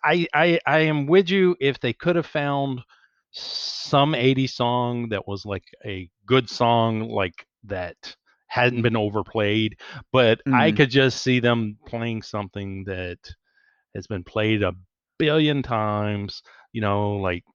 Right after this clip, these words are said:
Speaker 1: "Take on Me," um,
Speaker 2: Uh-huh.
Speaker 1: or somebody in the, in the group said, "Come on, Eileen." Uh, <laughs> and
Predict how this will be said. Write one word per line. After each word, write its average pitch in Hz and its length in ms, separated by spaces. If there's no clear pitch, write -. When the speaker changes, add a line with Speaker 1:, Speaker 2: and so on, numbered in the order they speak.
Speaker 1:
"Take 131 260
on 135 220
Me," 104 600
um, 98 500
Speaker 2:
Uh-huh. 104 220
Speaker 1:
or 113 140
somebody 127 500
in 123 120
the, 123 320
in 120 180
the 120 80
group 123 280
said, 113 260
"Come 120 180
on, 127 100
Eileen." 113 760
Uh, 127 280
<laughs> - 460
and 208 100